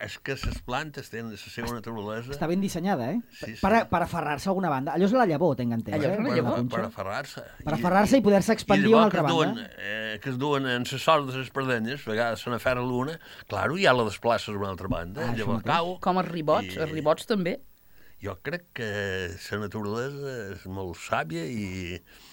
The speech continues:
Speaker 1: i les plantes i tot tenen la seva forma de, eh, de repl-, de replantar-se a una altra banda.
Speaker 3: Sí,
Speaker 1: I,
Speaker 3: la
Speaker 1: bueno,
Speaker 3: seva
Speaker 1: no
Speaker 3: missió, diríem, de reproduir-se.
Speaker 1: Sí, sí, sí, sí, que n'hi hagi, que n'hi hagi per tot,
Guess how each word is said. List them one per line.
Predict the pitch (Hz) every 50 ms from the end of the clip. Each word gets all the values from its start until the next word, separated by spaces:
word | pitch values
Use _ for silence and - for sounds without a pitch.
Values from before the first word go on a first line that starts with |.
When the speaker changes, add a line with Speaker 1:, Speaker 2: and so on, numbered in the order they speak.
| - - - -
Speaker 1:
i | 101 104 107 113 120 117 -
les | - 110 -
plantes | - 117 117 120 113 107 113 113
i | 113 107
tot | 101 120 117 107 -
tenen | 113 113 113 113
la | 101 101 104
seva | - - 120 113 104
forma | - 131 143 170 175 165 165 156
de, | 131 120 120 120 117 113 107 104 - - - - - - - - _ -
eh, | 98 95 - 95 95 101
de | 107 110 120 120
repl-, | 117 117 113 110 107 101 - 117 113 110 104 110
de | 110 117
replantar-se | 113 117 107 - 117 113 113 107 107 120 123 110 - - 113
a | 117
una | 117 117 113
altra | 110 101 107 107
banda. | 110 117 156 180 196 190 196 190 175 - _ _
Speaker 3:
Sí, | - - 277 277 185 202 349 494
Speaker 1:
I, | - - 110 110 107 101 98 95 95 90 92
Speaker 3:
la | 98 - - - - -
Speaker 1:
bueno, | - 92 90 165
Speaker 3:
seva | - 208 190 202
Speaker 1:
no | 202 220
Speaker 3:
missió, | 208 - 147 185 190 180 175 185 226
diríem, | - 196 190 165 160 196 190
de | 185 190
reproduir-se. | 190 - - 180 180 180 226 202 240 - - - - 214 208 - - - - - - -
Speaker 1:
Sí, | - - 123 151
sí, | 156 - - 120 139
sí, | - - 104 107 117
sí, | 110 - 110 117
que | - 104
n'hi | 104 104
hagi, | 98 98 98 95 95
que | 90 101
n'hi | 104 104 101
hagi | 101 98 98
per | 90 - 95
tot, | 87 - - -